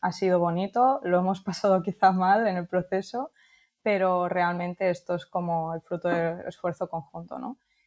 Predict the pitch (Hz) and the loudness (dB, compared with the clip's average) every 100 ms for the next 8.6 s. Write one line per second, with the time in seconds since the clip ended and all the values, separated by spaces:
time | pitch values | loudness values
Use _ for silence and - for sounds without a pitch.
0 | _ _ _ 220 208 190 180 170 165 165 | _ _ _ -2 2 4 2 -2 -6 -8
1 | - 202 208 190 196 185 185 190 185 185 | -6 -4 0 0 0 0 -2 -6 -4 -2
2 | 175 170 185 190 - - 170 170 165 165 | -2 -4 -6 -6 -10 -8 -4 -4 -2 -2
3 | 170 165 170 156 - - - 170 175 - | -2 -2 -4 -4 -6 -10 -8 -8 -8 -10
4 | - - 180 170 175 170 170 165 160 175 | -14 -16 -10 -10 -8 -8 -4 -4 -4 -6
5 | 165 _ 196 185 170 165 160 151 185 170 | -6 _ -2 0 0 -2 -4 -6 -2 -2
6 | 165 165 165 185 175 165 160 - 180 165 | -2 -4 -6 -4 -2 -2 -6 -6 -4 -4
7 | 165 170 165 - 175 170 175 165 165 180 | -6 -4 -6 -6 -8 -4 -2 -2 0 -2
8 | 202 - 180 165 170 - | -2 -4 -6 -4 -6 -8